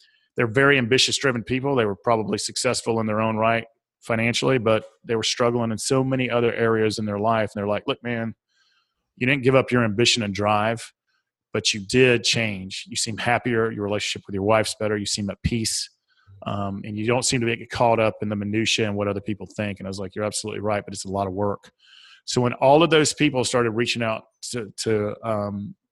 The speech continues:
to help me, and I just didn't love the financial world anymore,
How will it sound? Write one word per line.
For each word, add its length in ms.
to 120
help 220
me, 480
and 100
I 140
just 260
didn't 220
love 200
the 80
financial 480
world 220
anymore, 480